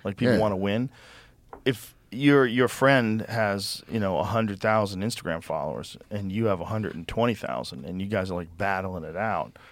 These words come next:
Speaker 1: to see
Speaker 2: Yeah.
Speaker 1: who's a bigger influencer, and you're doing stunts and shit at the mall and
Speaker 2: Bro, and it,
Speaker 1: pranks.
Speaker 2: it's wild, 'cause, like, you know, t-, you know, TikTok. So you know how, um,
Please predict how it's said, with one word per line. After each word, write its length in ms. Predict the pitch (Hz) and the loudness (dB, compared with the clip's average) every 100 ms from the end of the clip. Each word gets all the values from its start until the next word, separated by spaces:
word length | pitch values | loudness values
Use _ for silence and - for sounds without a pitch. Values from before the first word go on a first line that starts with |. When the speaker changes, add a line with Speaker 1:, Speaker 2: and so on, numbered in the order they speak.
| - _ - | -20 _ -6
Speaker 1:
to 100 | 92 | -4
see 260 | 90 90 | -2 -2
Speaker 2:
Yeah. 40 | 78 | -2
Speaker 1:
who's 240 | 107 107 | 0 0
a 80 | 95 | 0
bigger 360 | 85 104 90 78 | -2 -2 -2 -4
influencer, 720 | 101 107 107 87 71 - - - | -2 -2 -2 -6 -6 -8 -10 -8
and 120 | 90 | -8
you're 80 | 85 | -6
doing 340 | 107 98 80 | -2 -2 -2
stunts 540 | - - 98 95 98 - | -6 -6 -4 -4 -4 -6
and 120 | 90 | -4
shit 220 | - 95 | -2 -2
at 100 | 90 | -4
the 80 | 80 | -6
mall 580 | 80 90 90 90 95 80 | -4 0 2 2 2 0
and 160 | 69 | -4
Speaker 2:
Bro, 80 | - - - | -12 -16 -12
and 120 | 95 | -8
it, 40 | 98 | -6
Speaker 1:
pranks. 320 | 104 95 104 | -4 -4 -4
Speaker 2:
it's 140 | 95 | -4
wild, 220 | 104 135 - | 2 2 0
'cause, 120 | 107 | 0
like, 120 | 120 | 0
you 80 | 123 | 2
know, 140 | 151 135 | 2 2
t-, 180 | - | 0
you 80 | 110 | 2
know, 100 | 135 | 2
TikTok. 580 | 101 147 - 120 98 - - | 2 -2 2 2 2 -4 -2
So 120 | 143 | 2
you 100 | 151 | 4
know 100 | 165 | 6
how, 240 | 151 123 101 | 6 6 6
um, 440 | 92 73 62 | 2 -2 -8